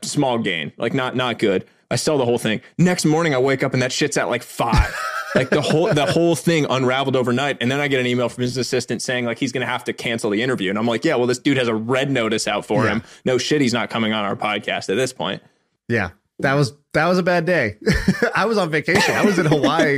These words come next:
Speaker 2: with my family, and I'm watching my t-, and I'm like, I don't even have, I'm not even at my computer. Like, I can't even get to my crypto. Like, it's not, like, on my laptop or whatever. So I'm like, "Well, couldn't, couldn't make a move if I wanted to. Uh, so I guess I'll just, like, you know, lose all this money here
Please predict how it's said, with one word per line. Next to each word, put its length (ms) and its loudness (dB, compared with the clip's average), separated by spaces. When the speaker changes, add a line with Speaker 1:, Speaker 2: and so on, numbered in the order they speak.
Speaker 2:
with 80 -2
my 140 0
family, 500 0
and 100 -2
I'm 120 0
watching 380 0
my 180 2
t-, 140 0
and 100 2
I'm 140 2
like, 240 0
I 60 2
don't 80 4
even 120 2
have, 140 2
I'm 140 -4
not 100 0
even 140 0
at 80 0
my 80 -6
computer. 580 0
Like, 160 0
I 60 -2
can't 200 2
even 180 0
get 240 -2
to 60 -6
my 140 0
crypto. 500 2
Like, 300 0
it's 140 -4
not, 180 -2
like, 300 -4
on 120 -2
my 100 0
laptop 380 -2
or 40 -12
whatever. 280 -2
So 140 -2
I'm 100 0
like, 320 -2
"Well, 300 0
couldn't, 480 -2
couldn't 240 0
make 160 2
a 40 0
move 220 4
if 140 -2
I 100 2
wanted 360 2
to. 340 2
Uh, 400 2
so 160 -2
I 120 2
guess 180 0
I'll 100 2
just, 280 0
like, 260 2
you 60 2
know, 400 0
lose 360 4
all 160 2
this 200 0
money 260 2
here 320 4